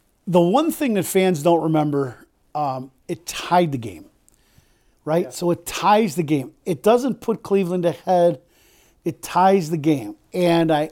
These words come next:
Speaker 1: I still, even though it was like a gut punch to the extreme,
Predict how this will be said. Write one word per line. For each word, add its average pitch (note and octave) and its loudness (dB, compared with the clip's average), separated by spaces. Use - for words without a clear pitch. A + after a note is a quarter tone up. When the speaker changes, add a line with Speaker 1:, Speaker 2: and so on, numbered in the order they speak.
Speaker 1:
I F#3 4
still, B3+ -2
even G#3+ 2
though F#3 6
it D#3 0
was D3+ -2
like D3 -2
a C#3 -6
gut D#3 0
punch B2 -6
to D#3+ -4
the B2+ -2
extreme, A#2+ -4